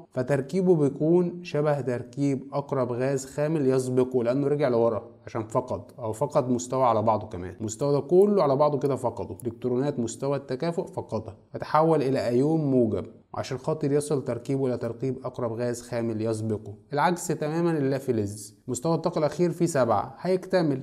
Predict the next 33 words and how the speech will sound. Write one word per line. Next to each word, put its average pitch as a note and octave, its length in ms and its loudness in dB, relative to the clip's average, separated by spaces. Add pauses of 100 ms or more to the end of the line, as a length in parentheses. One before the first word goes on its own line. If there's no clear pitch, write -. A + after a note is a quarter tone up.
(160)
هيبقى C3 300 -2
كام؟ D3+ 340 -4
تمانية، D#3 540 -2 (200)
معنى D#3+ 280 2
كده E3 180 2
إن D3+ 180 0
تركيبه E3+ 640 -2
هيصل D3 320 -2
إلى B2+ 180 0
تركيب B2+ 520 -4
أقرب D3 340 -4
غاز D3 240 -2
خامل D#3+ 440 -2
يليه، C3+ 500 2 (140)
عشان C3 300 -2
كمل، A#2 540 0 (180)
زاد، B2+ 640 2
خد D3 280 2
بزيادة C3 420 2
فزاد، B2 600 2 (160)
بتحول E3 480 2
إلى C3+ 200 2
أيون C#3+ 280 2
سالب. A#2+ 480 2
ليه؟ C3+ 200 4
لأن C3 180 2
أنا D3+ 120 2
اديته C#3+ 260 -2
إلكترونات، A#2+ 580 -2
زودته A#2 600 0
إلكترونات، G#2 580 -6
خليته B2 400 -4
سالب C3+ 280 0